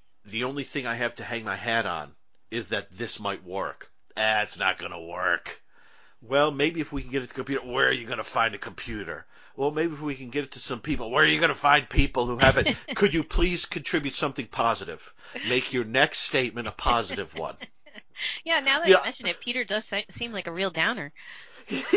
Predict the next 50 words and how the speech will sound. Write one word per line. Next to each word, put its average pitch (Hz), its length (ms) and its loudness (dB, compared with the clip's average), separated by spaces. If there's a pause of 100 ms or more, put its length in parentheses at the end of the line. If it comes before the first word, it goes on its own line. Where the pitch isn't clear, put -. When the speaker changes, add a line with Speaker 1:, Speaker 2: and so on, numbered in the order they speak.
(160)
Speaker 1:
does, 466 120 10
he, 311 160 4 (160)
he 349 100 6
almost, 262 300 0
he's 320 120 -2 (260)
Speaker 2:
I, 240 100 2
Speaker 1:
almost 220 220 -2
like 190 120 -4
Speaker 2:
I 226 60 -2
was 320 80 0
a 294 60 0
fan, 208 380 2
but 165 100 -2
now 226 180 2
I'm 247 80 -4
like, 202 320 -4
"Hmm, 403 160 -14
maybe 226 380 -6
he's 349 100 0
Speaker 1:
<laughs> - 0 -
I, - 60 4
Speaker 2:
kind 196 160 6
Speaker 1:
I 185 60 4
Speaker 2:
of 190 80 2
Speaker 1:
don't, 240 140 6
Speaker 2:
a 185 40 4
Speaker 1:
I, 185 60 6
Speaker 2:
jerk. - 180 -6
Speaker 1:
I - 60 -16 (500)
Speaker 2:
Maybe 226 60 -4
Speaker 1:
don't, 277 80 0
Speaker 2:
he's 294 120 2
not 302 200 -2
cool 302 100 2
Speaker 1:
'cause 220 80 -2
Speaker 2:
to - 60 -10
be 294 140 -4
around." 170 360 -6 (320)
Speaker 1:
But, 240 340 -10
well, 208 220 4
he, 202 320 -8
the 165 120 0
thing 214 240 0
is, 190 140 0
he 180 140 -6
could, 165 220 -2
he 143 160 -6
could 147 260 -2
be 135 160 -2
the, 120 320 -6